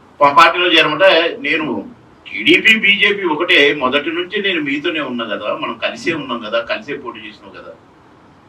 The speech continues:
కాకపోతే ఇప్పుడు కండిషను, నేను వరంగల్ జిల్లాలో పుట్టాను, నన్ను చాలా మంది అడుగుతున్నారు, "వరంగల్లో ఎందుకు పోటీ చేయరు మీరని?" కనుక మా నాన్న టీచర్గా పనిచేశాడు అక్కడ, నేను అక్కడే పుట్టాను. నాకు వరంగల్ ఎంపీ టికెట్ ఇస్తానంటే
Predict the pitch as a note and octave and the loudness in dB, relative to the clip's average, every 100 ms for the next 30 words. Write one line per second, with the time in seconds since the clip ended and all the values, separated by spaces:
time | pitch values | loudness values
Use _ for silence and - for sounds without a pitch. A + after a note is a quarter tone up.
0 | _ _ - D#3 D#3 F#3 F3 D3 D3 D3+ | _ _ 4 6 6 0 -4 -2 0 0
1 | D#3 B2 B2+ - - _ _ - - C#3 | 0 -2 -4 -8 -14 _ _ -20 -6 -4
2 | C3+ D#3+ E3 D#3+ D3 C#3 C3 B2 A#2+ A#2+ | -2 -2 -2 -4 -2 0 0 -2 -4 0
3 | A#2 B2+ C#3 A2 - - A#3+ - E4 D#4+ | 2 2 -2 -4 -4 -2 2 4 6 4
4 | - - - - _ - B2 A#2 - B2+ | 4 -4 -18 -20 _ -6 0 2 2 2
5 | C#3 A#2+ G#2 G2 A2+ - - C#3 D#3+ D#3+ | 0 -2 0 0 -4 -2 2 4 4 0
6 | C#3+ C3 B2 B2 A2+ A2 G#2+ G2 F#2+ F#2 | 0 0 -4 -4 -4 -2 -2 -2 -4 -4
7 | F#2 G2 - - _ _ - - - - | -8 -12 -16 -20 _ _ -20 -20 -20 -20
8 | _ _ _ _ _ - _ _ - C3+ | _ _ _ _ _ -20 _ _ 0 2
9 | - - C#3+ C#3 F3 F3+ D#3 - F3+ D#3+ | 4 4 4 6 6 4 0 0 0 2
10 | D3 B2 A#2+ A2+ A2 G#2+ A#2 C3+ - D3 | 2 2 2 0 -4 -4 -4 -2 -4 -4
11 | C#3+ B2 - A#2+ - - - _ _ _ | -4 -4 0 0 0 -8 -16 _ _ _
12 | _ _ _ - _ - - - - D#4 | _ _ _ -20 _ -10 -2 -2 0 4
13 | - A3+ A#3+ F#3 - G#3+ G3+ F#3+ E3 D3+ | 4 4 4 2 2 0 0 -2 0 -2
14 | - G#3 G3 D#3 D#3 F#3+ D#3+ - | 0 0 2 0 2 4 4 2